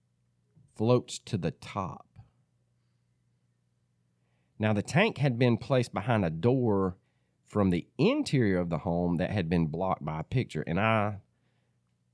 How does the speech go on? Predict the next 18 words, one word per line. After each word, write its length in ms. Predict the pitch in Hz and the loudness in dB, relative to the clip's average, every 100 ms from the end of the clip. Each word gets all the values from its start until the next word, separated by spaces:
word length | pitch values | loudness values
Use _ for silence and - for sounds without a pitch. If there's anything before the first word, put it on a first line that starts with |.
| _ _ _ - - | _ _ _ -20 -2
kinda 200 | 120 101 | 0 2
pictured 340 | 139 92 95 | 0 0 -2
this 160 | 95 - | -2 0
in 100 | 90 | 0
my 100 | 87 | 2
mind 400 | 80 87 90 87 - | 0 0 -2 -2 -4
as 560 | 76 78 71 - - _ | -6 -4 -6 -6 -12 _
it's 180 | 101 113 | -6 -2
like 180 | 107 80 | -2 -4
a 20 | |
Scooby-Doo 580 | - 104 87 80 80 76 | -6 -4 -2 -2 -2 -2
moment. 360 | 71 67 - - | -4 -6 -10 -4
They 160 | 87 | 0
move 260 | 87 101 104 | 2 2 0
the 80 | 95 | -4
picture 400 | 113 101 - 90 | -2 -4 -4 -6
and 240 | - 82 | -2 0
realize, 480 | 85 85 82 71 | 0 -2 -4 -6